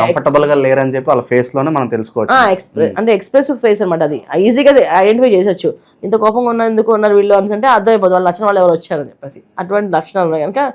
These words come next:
Speaker 2: కాస్త అది బాధ, కాస్త, కొంచెం చెప్పాలంటే కాస్త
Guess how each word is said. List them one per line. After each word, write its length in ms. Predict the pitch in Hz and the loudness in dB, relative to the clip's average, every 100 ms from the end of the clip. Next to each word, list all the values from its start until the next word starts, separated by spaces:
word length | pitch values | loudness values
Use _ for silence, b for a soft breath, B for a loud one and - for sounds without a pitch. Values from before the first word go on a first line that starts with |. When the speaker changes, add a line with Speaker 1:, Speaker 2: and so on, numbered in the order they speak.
| b b b - | b b b 0
Speaker 2:
కాస్త 240 | 247 247 226 | 0 4 2
అది 160 | 190 180 160 - - _ _ _ - | 4 0 -2 -8 -18 _ _ _ 2
బాధ, 140 | 180 196 196 151 - | 4 6 4 2 -4
కాస్త, 200 | 180 180 170 - _ - | -4 -4 -6 -12 _ -6
కొంచెం 200 | 180 180 175 _ - | -4 -4 -10 _ -12
చెప్పాలంటే 420 | 170 214 220 208 220 | 2 4 4 2 0
కాస్త 180 | 208 | 0